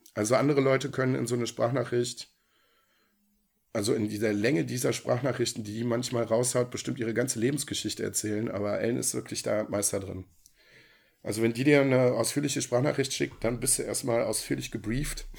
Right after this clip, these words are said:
<laughs> und dann weißt du Bescheid. Dann gibt's keine offenen Fragen mehr. Dann kommen sie wieder dazu, Jan und Paul,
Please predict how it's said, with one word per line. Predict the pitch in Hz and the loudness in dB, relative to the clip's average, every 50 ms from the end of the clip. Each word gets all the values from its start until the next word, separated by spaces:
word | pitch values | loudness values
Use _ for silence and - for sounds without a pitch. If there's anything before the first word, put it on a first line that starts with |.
| - - | -8 -6
<laughs> | - - - - | -6 -6 -6 -4
und | 127 - | 0 2
dann | 127 107 - | 2 4 4
weißt | 110 107 117 - - | 2 2 2 0 -2
du | 123 | -2
Bescheid. | 120 113 - - 110 104 95 95 - - | -2 -2 0 0 0 0 0 -2 -6 -6
Dann | - 101 98 | -6 -6 -6
gibt's | - - - | -6 -8 -4
keine | - - 120 123 113 | 0 0 2 2 0
offenen | 110 - 123 110 107 | -2 -2 -2 -4 -4
Fragen | - - 107 107 104 98 95 | -4 -2 -2 -2 0 0 -2
mehr. | 92 87 92 98 - - - - - - - - - - - _ _ _ _ - _ _ _ _ _ _ _ - - _ _ _ _ _ _ _ - | -4 -4 -4 -6 -8 -12 -18 -20 -20 -20 -20 -20 -20 -20 -20 _ _ _ _ -20 _ _ _ _ _ _ _ -20 -20 _ _ _ _ _ _ _ -2
Dann | - 107 - | -2 0 0
kommen | - 131 151 | 2 2 2
sie | 147 143 139 | 2 2 0
wieder | 135 139 135 | 2 2 2
dazu, | 123 123 123 - - 123 123 135 139 139 147 - - _ _ - - - - | 2 2 2 0 -2 -2 -2 -4 -4 -6 -8 -10 -16 _ _ -20 -20 -12 -8
Jan | 104 98 107 | -6 -4 -4
und | 104 92 | -4 -6
Paul, | - - 92 98 110 123 139 170 180 | -4 -4 -2 0 0 0 0 0 -2